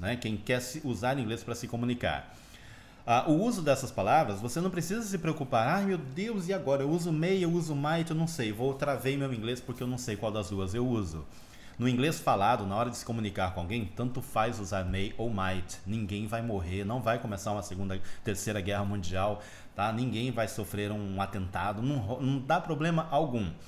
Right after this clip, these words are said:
Porque as duas são usadas pra falar de probabilidades. Então, eu posso usar tanto uma quanto a outra, e eu tenho que lembrar apenas que might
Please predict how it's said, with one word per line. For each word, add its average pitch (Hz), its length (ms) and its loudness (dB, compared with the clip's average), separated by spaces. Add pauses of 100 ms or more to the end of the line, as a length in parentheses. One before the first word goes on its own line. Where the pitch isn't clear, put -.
(300)
Porque 139 240 2
as 180 200 4
duas 165 260 2
são 160 160 0
usadas 127 380 0
pra 131 120 0
falar 113 300 2
de 117 160 -2
probabilidades. 101 1300 -2
Então, 120 400 4 (420)
eu 113 140 2
posso 127 600 2 (320)
usar 120 840 4
tanto 156 260 2
uma 117 160 4
quanto 95 240 -2
a 82 40 0
outra, 131 460 0 (220)
e 151 60 2
eu 175 100 4
tenho 165 240 2
que 160 80 -6
lembrar 139 320 4
apenas 147 460 -2
que 185 100 0
might 113 640 2